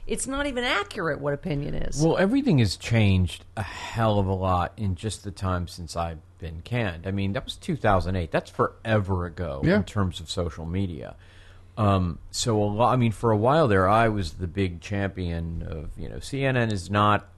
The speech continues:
Speaker 2: uh, doesn't understand social media, and they're, you know, they need to understand that people are gonna have opinions, and this is the way it's gonna be from now on. And they actually have, I think, finally sort of moved on to that and realized that,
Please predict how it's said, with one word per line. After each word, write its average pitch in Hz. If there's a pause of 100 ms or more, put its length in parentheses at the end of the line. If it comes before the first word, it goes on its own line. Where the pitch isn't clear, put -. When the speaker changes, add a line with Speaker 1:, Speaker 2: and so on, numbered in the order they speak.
(100)
Speaker 2:
uh, 98
doesn't 120
understand 110
social 98
media, 113
and 104
they're, 85 (440)
you 104
know, 95
they 101
need 113
to 110
understand 101
that 85
people -
are -
gonna 87
have 73
opinions, 196
and 123
this 120
is 117
the -
way 69
it's -
gonna 110
be 143
from 156
now 135
on. 117
And 120
they 139
actually 143
have, 107
I 98
think, 92
finally 90
sort 87
of 82
moved 85 (120)
on 82
to 92
that 80
and 82
realized 80
that, 78